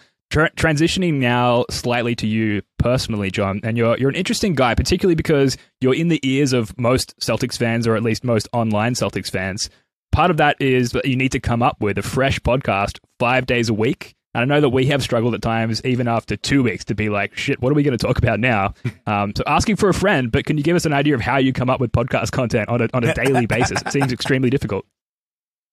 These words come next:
Speaker 2: Um, so my podcasts are generally about half an hour.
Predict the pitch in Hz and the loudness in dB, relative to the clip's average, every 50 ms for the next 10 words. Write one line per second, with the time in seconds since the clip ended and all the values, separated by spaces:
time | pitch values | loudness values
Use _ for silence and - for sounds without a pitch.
0 | _ _ _ _ 180 202 208 208 208 208 202 190 _ _ _ _ _ _ _ _ | _ _ _ _ 0 2 4 4 2 2 -2 -6 _ _ _ _ _ _ _ _
1 | _ - - - 226 208 196 196 190 190 190 185 - 202 226 233 - - 233 247 | _ -6 -2 0 2 4 4 4 4 2 2 0 -2 -2 -2 -2 0 0 0 0
2 | 233 - 226 202 190 170 156 147 151 165 160 156 151 143 143 135 120 139 135 131 | 0 0 0 0 0 0 -2 -2 -2 -2 -2 -2 0 0 2 0 0 0 -2 -4
3 | - 143 127 123 120 120 123 123 123 123 - | -4 -4 -4 -2 -2 -2 -2 -2 -4 -4 -8